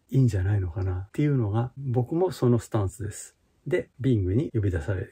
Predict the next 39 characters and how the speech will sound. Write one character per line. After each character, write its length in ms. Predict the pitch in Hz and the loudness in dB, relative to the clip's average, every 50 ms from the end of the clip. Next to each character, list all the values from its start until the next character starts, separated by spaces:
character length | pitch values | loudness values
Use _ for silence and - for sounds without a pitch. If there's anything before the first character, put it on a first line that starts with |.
| - | -4
呼 80 | - 107 | 0 2
び 100 | 107 131 | 2 2
出 120 | 165 202 | 2 0
さ 120 | 196 214 208 | 0 0 0
れ 80 | 190 | 0
て 80 | - 180 | 2 2
は 120 | 139 101 | 2 2
い 60 | 92 90 | 0 -2
な 100 | 98 107 | -6 -8
い 60 | 101 | -8
な。 80 | - - | -8 -6
の 160 | 101 101 98 | -2 -2 -2
人 180 | - - - 147 | -2 -2 0 2
か 120 | 170 196 | 4 4
ら 140 | 208 196 - | 4 4 2
連 180 | 117 110 104 | 0 0 2
絡 260 | 101 92 87 - - 117 | 0 0 -2 -2 -2 -2
が 160 | 156 - - - | -2 -2 -2 -4
あ 60 | - | -2
り 80 | 104 | -2
ま 140 | 98 90 82 | 0 -2 -2
し 80 | - - | -6 -10
た。 120 | - - - - | -14 -14 -6 -2
ま 120 | 214 220 | 0 2
あ、 20 | 175 | 4
い 60 | 151 | 4
ろ 100 | 160 170 | 4 2
い 40 | 160 | 2
ろ 80 | 160 | 0
説 260 | 139 - 151 - 160 | -4 -6 -6 -4 -2
明 120 | 156 147 143 | -2 0 -2
し 100 | 131 - | -2 -2
て、 180 | - 127 101 - | -4 -6 -4 -2
問 220 | 143 143 151 151 147 | -2 -2 0 0 0
題 140 | 147 143 | 0 0
が 100 | 139 143 | 2 2
あ 60 | 143 143 | 2 2
れ 80 | 135 | 0
ば、 180 | 120 120 117 | 0 -2 -4